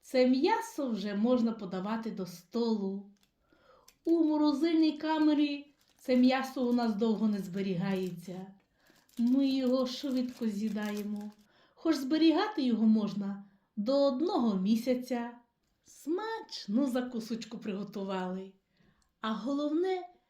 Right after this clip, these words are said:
перетворили дешеве м'ясо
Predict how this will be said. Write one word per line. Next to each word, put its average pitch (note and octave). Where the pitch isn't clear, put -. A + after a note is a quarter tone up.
перетворили D4
дешеве C#4+
м'ясо G3